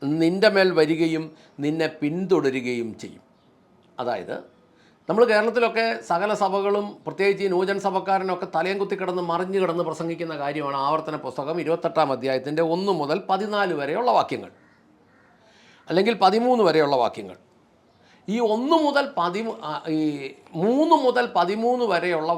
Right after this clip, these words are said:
വാക്യങ്ങൾ യഥാർത്ഥത്തിൽ നടപ്പാകണമെങ്കിൽ ഒന്നും രണ്ടും വാക്യങ്ങൾ കറക്റ്റായിട്ടും പാലിക്കണം, പതിനാലാമത്തെ വാക്യവും പാലിക്കേണ്ടി വരും. ഒന്നും രണ്ടും വാക്യങ്ങൾ കറക്റ്റായിട്ട് പാലിച്ചാൽ മാത്രമേ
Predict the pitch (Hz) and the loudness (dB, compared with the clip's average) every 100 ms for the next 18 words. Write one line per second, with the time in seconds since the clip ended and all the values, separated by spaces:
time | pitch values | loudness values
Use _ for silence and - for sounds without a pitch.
0 | 139 127 139 - 180 175 185 349 - _ | -2 -2 -4 -2 0 0 -2 -4 -14 _
1 | _ _ _ - - - 131 151 165 175 | _ _ _ -20 -20 -12 -2 0 2 4
2 | 233 269 311 311 285 202 151 190 254 190 | 4 4 2 0 -2 0 0 0 4 4
3 | 147 143 131 123 156 - - _ _ 160 | 4 0 -2 -2 -4 -6 -14 _ _ 0
4 | 160 202 180 156 160 147 139 160 151 151 | 0 2 0 0 0 0 -2 -4 -4 -4
5 | 139 139 165 214 180 170 135 110 110 120 | -2 -4 -2 0 0 0 -2 -4 -6 -6
6 | 196 - _ _ _ _ _ _ - 147 | -8 -8 _ _ _ _ _ _ 4 6
7 | 165 185 190 208 220 170 143 151 160 156 | 6 6 8 8 6 4 2 2 -2 -2
8 | 123 117 101 95 - _ _ _ _ _ | -4 -8 -12 -14 -18 _ _ _ _ _
9 | 135 156 233 240 226 233 220 180 175 208 | -6 -2 0 2 2 2 4 2 2 0
10 | 220 262 - - _ _ _ _ _ _ | 2 0 -4 -20 _ _ _ _ _ _
11 | - 151 160 220 220 254 233 208 165 160 | 2 2 4 2 4 4 4 4 2 2
12 | 196 196 202 160 143 165 202 247 214 | 2 2 2 2 4 4 4 4 4